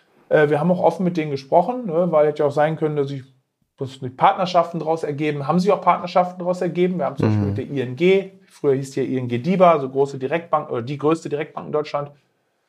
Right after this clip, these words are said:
Speaker 1: äh, Online-Bank, ähm, eine Partner-, eine sehr erfolgreiche Partnerschaft, die wir immer noch haben.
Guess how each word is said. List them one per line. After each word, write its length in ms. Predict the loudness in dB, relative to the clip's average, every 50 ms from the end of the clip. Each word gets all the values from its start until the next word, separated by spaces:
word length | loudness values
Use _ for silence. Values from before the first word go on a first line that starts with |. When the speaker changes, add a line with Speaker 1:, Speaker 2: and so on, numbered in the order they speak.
| _ _ -2
Speaker 1:
äh, 100 | -2 0
Online-Bank, 680 | 2 2 2 2 2 2 4 2 2 2 0 -4 -2 -2
ähm, 420 | 0 0 0 -2 -6 -10 -14 -12 -12
eine 80 | -12
Partner-, 340 | -2 0 0 0 0 0 -4 -4
eine 60 | -2
sehr 120 | 0 0
erfolgreiche 520 | 0 4 4 4 4 4 2 0 0 -2 0
Partnerschaft, 560 | 2 2 2 2 0 -4 -4 -4 -4 -4 -4
die 120 | -6 -4
wir 80 | -4 -4
immer 140 | -4 -4 -6
noch 180 | -6 -4 -2
haben. 300 | 0 0 0 0 -2 -6